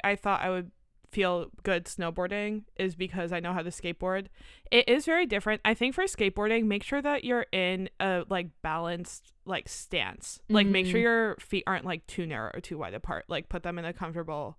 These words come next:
Speaker 1: spot and make sure you feel
Speaker 2: Mm-hmm.
Speaker 1: good there. Yeah.
Speaker 2: For figure skating, is bend your knees.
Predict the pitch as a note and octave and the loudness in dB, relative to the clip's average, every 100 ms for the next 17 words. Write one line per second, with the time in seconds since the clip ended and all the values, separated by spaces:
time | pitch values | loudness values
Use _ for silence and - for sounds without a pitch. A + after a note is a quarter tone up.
0 | _ - - F3 C#3 - E3+ D#3 - E3+ | _ -16 -2 0 0 -4 -10 -10 -10 -10
1 | D#3 - - D2 F3+ - - G#3+ F#3 E3+ | -10 -12 -10 -10 -12 -10 0 2 2 -2
2 | E3 D3+ - - - - - - - - | -8 -8 -10 -10 -12 -14 -10 -10 -12 -20
3 | - - - - - G3+ F#3 F#3 F3+ E3+ | -20 -20 -18 -4 2 4 4 4 0 -2
4 | E3 E3 D#3+ E3 E3 E3 | -2 -4 -4 -6 -6 -8